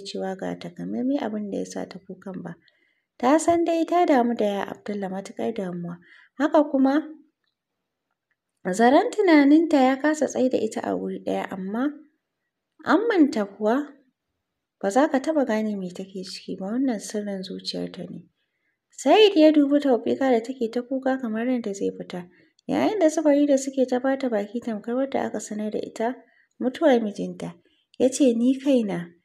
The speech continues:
duk shaiɗancina ba zan iya aikata makamancin abin da yarinyar nan ta yi ba. Ashe yarinyar nan kallon mu kawai take yi, babbar 'yar ta'adda ce? Ɗaga mana ƙafa kawai take yi."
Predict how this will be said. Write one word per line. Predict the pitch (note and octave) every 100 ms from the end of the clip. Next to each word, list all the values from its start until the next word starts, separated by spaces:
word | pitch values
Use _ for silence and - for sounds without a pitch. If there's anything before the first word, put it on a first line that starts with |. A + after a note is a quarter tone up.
| _ _ _
duk | - B3+
shaiɗancina | - D#4 D4+ D4 D#4 - A#3 G#3+ G#3+
ba | G3
zan | G3+ G3
iya | G#3 F#3+
aikata | F#3+ G3 F#3 F#3+
makamancin | F#3+ F#3+ F3 F3 - G#3+ - _ _ _
abin | F3 A3+ C#4+
da | C4
yarinyar | G#3 G3+ G#3+ G3 F#3
nan | F#3 F3
ta | F3
yi | E3+
ba. | E3+ F3 _ _ _ -
Ashe | F#3 - C#4 C#4+
yarinyar | C#4+ D4+ C#4
nan | C4 C4+
kallon | C4 B3+ C4 C4+
mu | C4
kawai | C4 B3+
take | B3+ B3+
yi, | A#3+ A#3+ A#3+ _ _ _ -
babbar | F#3 G#3 A#3
'yar | B3+ C4
ta'adda | D4+ C#4 A#3+ B3 B3
ce? | - C#4 C#4+ - _ _ _ _ _ _ _ _ _ _ _ _ -
Ɗaga | D4+ D4+ C4+
mana | C4+ C4+
ƙafa | C#4 C#4 C4 C4
kawai | C4+ C4
take | B3+ B3+
yi." | A#3+ B3 B3+